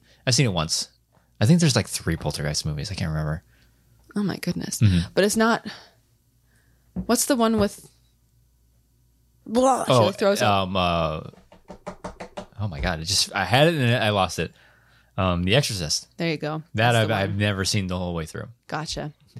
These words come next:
Speaker 2: Two-pointer for Brendan. Streaming movies. What twenty twenty-one Netflix horror trilogy was based on a book series by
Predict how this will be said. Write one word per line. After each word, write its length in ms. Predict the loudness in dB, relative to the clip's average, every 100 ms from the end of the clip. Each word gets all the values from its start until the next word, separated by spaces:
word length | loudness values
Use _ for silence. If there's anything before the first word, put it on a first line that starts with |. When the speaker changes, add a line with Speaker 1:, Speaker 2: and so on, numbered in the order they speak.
| -20 -20 _
Speaker 2:
Two-pointer 340 | -4 2 2
for 80 | 2
Brendan. 340 | 0 0 0 -6 _
Streaming 640 | -2 4 6 6 4 6
movies. 460 | 8 6 4 2 2
What 180 | 2
twenty 240 | 2 2 2
twenty-one 460 | 2 2 4 4
Netflix 400 | 2 2 -2 -2 -8
horror 440 | -4 0 2 2
trilogy 540 | -2 2 4 4 4 4
was 160 | 4
based 260 | 4 2 4
on 60 | 2
a 40 |
book 220 | 2 -2
series 320 | 2 4 4
by 160 | 2 0